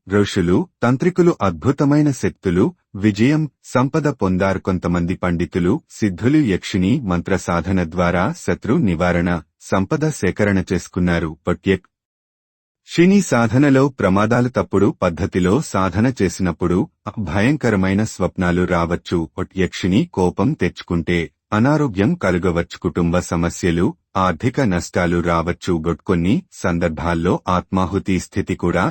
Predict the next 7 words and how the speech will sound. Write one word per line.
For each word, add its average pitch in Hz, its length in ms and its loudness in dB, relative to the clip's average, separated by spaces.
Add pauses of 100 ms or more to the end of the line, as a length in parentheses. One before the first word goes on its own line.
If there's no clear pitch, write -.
(120)
ఏర్పడొచ్చు. 95 600 0
ప్రమాదకరమైన 87 1000 0
అనుభవాలు. 85 680 -2
కొన్ని 110 240 2
పురాణ 92 540 0
గాథల 90 420 0
ప్రకారం 85 460 0